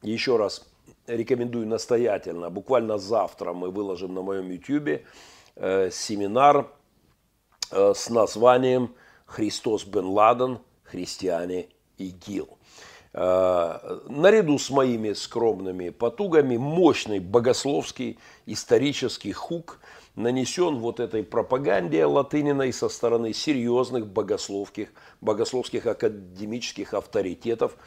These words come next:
в русскоязычном пространстве, что меня крайне, абсолютно, э, радует. Э, среди ряда критических работ, разбивающих концепты и псевдоисторические аргументы госпожи Латыниной,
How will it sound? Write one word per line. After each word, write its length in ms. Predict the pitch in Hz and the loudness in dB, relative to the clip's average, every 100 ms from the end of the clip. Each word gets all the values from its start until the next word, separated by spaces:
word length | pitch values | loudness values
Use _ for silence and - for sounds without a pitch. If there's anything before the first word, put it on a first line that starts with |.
| - - - | -20 -20 -8
в 80 | 101 | -4
русскоязычном 720 | 110 - 107 107 - 113 98 | -4 -2 -2 -2 -2 -4 -2
пространстве, 800 | - 110 - - 120 98 - 85 | 0 0 2 4 6 4 0 -12
что 180 | - 101 | -6 -4
меня 280 | 101 98 | -2 -4
крайне, 760 | 87 - 98 117 120 127 127 120 - - _ - | -6 -4 4 6 6 2 -2 -4 -10 -20 _ -8
абсолютно, 1000 | - - 104 98 95 95 95 104 98 95 _ _ _ _ | -8 -2 0 2 0 -4 -2 0 0 -4 _ _ _ _
э, 0 | |
радует. 1000 | 87 87 87 85 85 113 120 90 71 67 - - - - - - | -2 0 2 2 2 6 8 8 4 -14 -18 -20 -20 -20 -20 -10
Э, 200 | - - | -2 0
среди 460 | - 160 180 202 165 | 2 0 4 6 8
ряда 380 | 180 170 139 | 12 10 10
критических 640 | 123 135 123 135 - 123 - | 4 -2 -4 -6 -6 -6 4
работ, 400 | 131 135 135 110 | 6 6 4 4
разбивающих 840 | 123 110 123 127 117 101 - 101 | 2 2 2 4 4 4 -4 -6
концепты 600 | 123 110 - 127 - 117 | -2 -2 2 0 0 -8
и 40 | |
псевдоисторические 1200 | 95 - - 139 127 92 98 90 110 101 95 - 95 | -8 -10 -10 -2 0 0 -6 -4 -6 -6 -8 -4 -4
аргументы 580 | 92 101 98 90 78 82 | -2 -4 -4 -6 -6 -6
госпожи 460 | 92 - 98 95 | -6 -4 -4 -2
Латыниной, 640 | 98 117 180 190 180 170 | 0 0 2 0 2 0